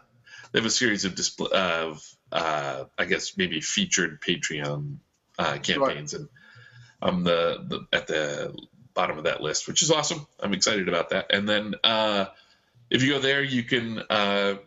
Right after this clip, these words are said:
Speaker 2: sign up for the Patreon, and if you don't have the first issue you want, there's a link there on how to get that. Uh, or you could just go to my website, dig a thousand holes dot com,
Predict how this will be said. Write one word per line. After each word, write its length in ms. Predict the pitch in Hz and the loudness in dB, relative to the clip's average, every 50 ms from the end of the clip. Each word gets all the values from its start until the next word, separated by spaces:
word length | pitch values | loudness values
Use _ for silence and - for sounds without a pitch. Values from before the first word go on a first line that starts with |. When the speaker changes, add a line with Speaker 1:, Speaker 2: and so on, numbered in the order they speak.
| _ _ _ - | _ _ _ 0
Speaker 2:
sign 260 | - - 131 123 120 | 2 2 4 2 2
up 120 | 120 104 - | 0 -2 -2
for 60 | - 120 | -2 -2
the 60 | - | 0
Patreon, 580 | - 123 113 - - 120 117 113 113 117 110 - | 2 2 2 2 2 2 2 2 0 -2 0 2
and 320 | 107 107 101 101 101 98 | 2 2 2 0 -2 -2
if 160 | - 101 98 107 | -2 -2 0 0
you 60 | 110 | 2
don't 200 | 101 107 107 104 | 2 2 2 2
have 160 | 110 113 107 104 | 0 0 0 0
the 60 | 98 | -2
first 260 | - 113 107 101 - | 0 0 0 0 0
issue 200 | 104 - - 104 | -2 -2 -2 0
you 200 | 98 95 92 90 | 0 0 0 0
want, 320 | 92 104 110 110 110 98 - | 2 2 2 2 0 -2 -2
there's 180 | 98 90 87 95 | -2 -2 0 0
a 40 | 90 | 0
link 320 | 90 98 101 98 - - | 0 0 0 0 -2 0
there 540 | - 95 92 95 95 95 95 92 92 87 82 | 2 2 4 4 2 2 2 2 0 0 -2
on 100 | 85 87 | -4 -2
how 140 | 92 95 92 | 0 0 0
to 80 | 92 87 | 0 0
get 240 | - 92 87 _ - | -2 -2 -2 _ 0
that. 360 | 98 101 98 98 98 - - _ _ - | 2 2 2 0 -2 -4 -6 _ _ 0
Uh, 240 | 101 98 92 90 - | 2 2 2 2 2
or 160 | 117 135 135 131 | 2 2 2 2
you 120 | 127 123 | 0 -2
could 120 | 120 120 104 | -4 -4 -2
just 180 | 113 110 - | -2 -2 2
go 100 | - 113 | 2 2
to 60 | 101 98 | 2 2
my 160 | 101 101 101 | 2 2 2
website, 500 | 98 101 101 95 - - 104 95 90 - - | 2 2 0 0 2 2 2 2 0 0 -2
dig 140 | - 98 90 | -2 0 0
a 40 | 92 | 0
thousand 380 | - - 95 92 87 87 92 90 | 0 2 0 2 0 -2 -6 -6
holes 320 | - 95 92 90 90 87 - | -2 0 0 0 0 -2 0
dot 220 | - 87 85 85 - | 0 0 0 -2 -4
com, 360 | - 90 87 85 85 87 | -4 -2 -2 -2 -2 -4